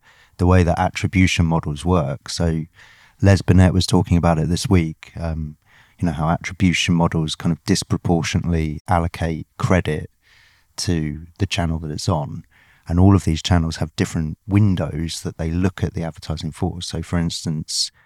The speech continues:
an attribution model on Google might only be for thirty days. Facebook, it might be seven days.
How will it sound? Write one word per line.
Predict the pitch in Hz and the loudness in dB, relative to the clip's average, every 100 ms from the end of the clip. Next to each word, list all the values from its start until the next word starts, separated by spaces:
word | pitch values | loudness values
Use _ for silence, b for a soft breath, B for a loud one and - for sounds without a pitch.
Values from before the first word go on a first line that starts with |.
| _ _ _ - | _ _ _ -2
an | 90 | 0
attribution | 92 101 92 85 - | 0 -2 0 0 0
model | 82 82 80 | -2 -2 -4
on | 80 | -4
Google | - 92 87 76 | 0 0 0 -4
might | 76 76 | -4 -4
only | 78 78 | -4 -6
be | 80 | -8
for | - - | -8 -12
thirty | - 92 82 - 78 | -6 -4 -2 -6 -8
days. | 85 76 - - - - - _ _ _ _ | -6 -6 -10 -14 -12 -12 -14 _ _ _ _
Facebook, | - 95 92 - 80 | -4 -2 -2 -4 -8
it | |
might | 82 78 | -8 -8
be | - | -10
seven | - 82 82 73 | -8 -8 -8 -12
days. | - - - - | -14 -14 -12 -14